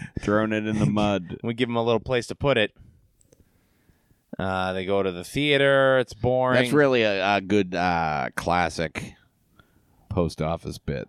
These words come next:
Speaker 2: that you just did.
Speaker 1: It was a pretty good, dude. Fucking eighteen sixties fucking
Speaker 2: But
Speaker 1: post
Speaker 2: honestly,
Speaker 1: office.
Speaker 2: hey, much respect to the people that bring on mail.
Speaker 1: It's probably the goddamn Pony Express.
Speaker 2: You know, out there every day, no matter the, no matter the weather,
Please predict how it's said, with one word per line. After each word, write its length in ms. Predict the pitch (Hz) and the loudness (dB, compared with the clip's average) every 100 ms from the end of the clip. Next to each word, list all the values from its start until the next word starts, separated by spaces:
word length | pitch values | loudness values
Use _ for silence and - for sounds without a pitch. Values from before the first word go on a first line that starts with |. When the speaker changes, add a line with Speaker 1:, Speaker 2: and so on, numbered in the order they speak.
| _ _ _ _ - | _ _ _ _ -14
Speaker 2:
that 100 | - | -10
you 100 | - | -10
just 260 | 73 78 - | -10 -12 -10
did. 260 | 69 71 - _ _ _ _ _ - _ | -10 -12 -18 _ _ _ _ _ -20 _
Speaker 1:
It 160 | 50 98 | -8 -4
was 160 | 127 | -4
a 60 | 160 | -4
pretty 220 | - 98 | -4 -2
good, 220 | 92 90 | -2 -2
dude. 240 | 87 90 87 _ _ _ 160 | -2 -4 -6 _ _ _ -10
Fucking 360 | - 98 98 90 - | -6 -4 -6 -8 -6
eighteen 380 | 113 - 123 | -8 -6 -8
sixties 480 | 110 120 - 117 113 | -6 -8 -8 -8 -8
fucking 220 | - 113 | -2 2
Speaker 2:
But 60 | 135 | 6
Speaker 1:
post 80 | 151 143 123 | 6 6 4
Speaker 2:
honestly, 200 | 123 104 | 2 4
Speaker 1:
office. 100 | 117 | 6
Speaker 2:
hey, 120 | 123 | 4
much 260 | 104 110 - | 4 2 2
respect 440 | 147 - 131 113 | 0 2 2 4
to 60 | 110 | 0
the 80 | 101 | 0
people 260 | 113 95 | 2 2
that 120 | 90 76 | 0 -2
bring 220 | 90 87 | -2 -2
on 180 | 82 82 | -4 -4
mail. 260 | 87 80 | -4 -4
Speaker 1:
It's 100 | 69 | -6
probably 240 | - 160 143 | -4 -2 -2
the 60 | |
goddamn 400 | 95 95 90 92 | 0 0 0 -4
Pony 320 | - 104 92 | -4 -4 -4
Express. 540 | 87 - 110 113 - - - | -6 -6 -4 -2 -4 -12 -10
Speaker 2:
You 80 | 82 | -8
know, 240 | 85 92 - _ _ _ _ - | -6 -6 -10 _ _ _ _ -10
out 220 | - 92 - | -4 -2 0
there 200 | - 92 | 0 0
every 180 | 95 | -2
day, 380 | 87 101 104 87 67 | -2 -2 0 -2 -4
no 80 | 85 | -6
matter 320 | 87 87 85 | -4 -4 -4
the, 260 | 80 78 - _ _ _ _ _ - _ _ _ _ | -6 -8 -10 _ _ _ _ _ -20 _ _ _ _
no 100 | 85 | -8
matter 260 | 85 90 90 | -4 -4 -4
the 100 | 87 | -4
weather, 400 | 87 101 85 76 | -2 -2 -2 -6